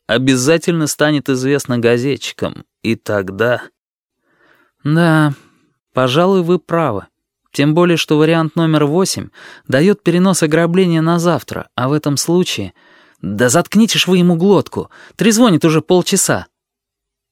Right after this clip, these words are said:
Одна из девиц подошла к телефону. «Это вас!» сказала она Рэйчу, прикрыв трубку рукой. «Скажите, что я занят». «Оперативный дежурный. Говорит, что очень важно». Рэйч снял трубку.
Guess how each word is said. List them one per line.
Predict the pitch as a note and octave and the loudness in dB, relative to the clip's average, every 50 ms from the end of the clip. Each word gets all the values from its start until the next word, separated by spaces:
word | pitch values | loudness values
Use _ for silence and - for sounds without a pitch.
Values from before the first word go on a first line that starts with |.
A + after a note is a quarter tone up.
| _ _ _ | _ _ _
Одна | - A2+ G#2 G#2 A#2 A2 G#2+ | -4 -4 -2 -2 -2 -2 -2
из | G2+ G2+ | -2 -4
девиц | G#2+ A2 G#2+ A#2+ D3 - - | -6 -4 -4 -4 -4 -6 -6
подошла | - - A2+ A2+ A2 - - B2+ B2 | -6 -4 -4 -4 -2 -2 -2 -4 -4
к | - | -4
телефону. | - - A2+ B2 - - A2+ G2+ F#2+ F2 E2+ _ _ _ _ _ _ _ _ _ _ _ _ _ _ _ _ _ _ | -6 -6 -4 -4 -4 -4 -6 -6 -6 -8 -10 _ _ _ _ _ _ _ _ _ _ _ _ _ _ _ _ _ _
«Это | - - - - A#3 | -6 -2 0 2 2
вас!» | A3 C4 C4+ A#3+ F3 - - - - _ _ _ _ _ _ - | 2 2 2 2 0 -2 -4 -8 -10 _ _ _ _ _ _ -10
сказала | - - - B2 A2+ A#2+ A#2+ A#2 A#2 | -6 -4 -2 -2 0 2 2 2 2
она | A2+ A#2 A2+ A2 A2 | 2 0 0 0 0
Рэйчу, | A#2+ D3 E3 - - - | 0 -2 -2 -4 -8 -10
прикрыв | A2+ - A#2+ A2+ - - C3+ C3 | -8 -8 -8 -6 -4 -4 -6 -6
трубку | - - - B2+ - - - A#2+ | -4 -6 -6 -6 -6 -4 -4 -4
рукой. | B2 A#2+ - A#2 G2 F#2 - _ _ _ _ _ _ _ _ _ _ | -4 -4 -2 -2 -2 -2 -4 _ _ _ _ _ _ _ _ _ _
«Скажите, | - - - - G2 F#2+ G#2+ G#2+ G2+ A#2+ B2 A2+ - | -18 -18 -6 -2 0 2 2 2 0 0 -2 -2 -4
что | - - - A#2 | -6 -4 0 2
я | A#2 A#2 A2+ A2+ | 2 2 2 0
занят». | G#2 A2 A#2 A2+ G#2+ F#2+ E2 A#1+ - - - _ _ _ _ _ _ _ _ _ _ _ _ | 0 0 -2 -2 -2 -4 -6 -10 -14 -16 -20 _ _ _ _ _ _ _ _ _ _ _ _
«Оперативный | - G#3 - A#3 B3 B3 B3 - C#4+ C4+ C#4 C4+ | -2 0 2 4 4 4 4 2 4 4 4 4
дежурный. | A#3+ C4+ B3 A#3+ C4 A#3 E3 C3+ A2 G2+ - _ _ _ _ _ _ | 4 4 2 4 2 2 0 0 -4 -8 -10 _ _ _ _ _ _
Говорит, | - D3+ E3+ G#3 A#3+ C4 C#4 B3+ | -4 0 2 2 4 4 2 0
что | - - - - B3+ B3+ B3 - _ _ | -2 -4 -2 0 0 0 0 -2 _ _
очень | - C#4 B3+ - - F3 D#3+ | 0 0 2 2 2 2 2
важно». | E3+ G3 E3+ B2+ A#2+ A2+ G2+ - _ _ _ _ _ _ _ _ _ _ _ _ _ _ _ _ _ _ _ _ _ - | 2 0 0 -2 -4 -8 -12 -14 _ _ _ _ _ _ _ _ _ _ _ _ _ _ _ _ _ _ _ _ _ -6
Рэйч | A#2+ A2+ A2 A#2+ D3 - - | -2 0 0 0 0 -2 -2
снял | - D3+ D3 D3+ | 0 0 0 0
трубку. | D3 - B2+ A#2 G2 - - - - | 0 -2 -2 -2 -4 -4 -8 -14 -14